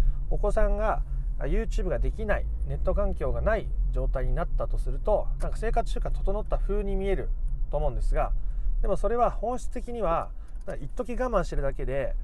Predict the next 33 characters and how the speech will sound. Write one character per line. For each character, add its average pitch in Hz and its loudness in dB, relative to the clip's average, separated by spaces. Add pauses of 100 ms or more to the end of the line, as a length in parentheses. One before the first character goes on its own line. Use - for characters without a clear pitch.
(360)
え 113 0
ー、 - -6
そ - -2
の 117 0
親 185 2
の 240 -2
せ 226 2
い - 2
で、 139 4
な 127 8
ん - 10
か - 10
こ 135 12
ん 139 12
な 135 2 (260)
ま 131 10
た - 12
娯 139 8
楽 147 2
の 143 2
な 143 2
い - 0
生 127 4
活 127 8
に 120 0
追 127 2
い 131 4
や 135 4
ら 131 2
れ 113 -4
た - 0
と - 4
か、 131 4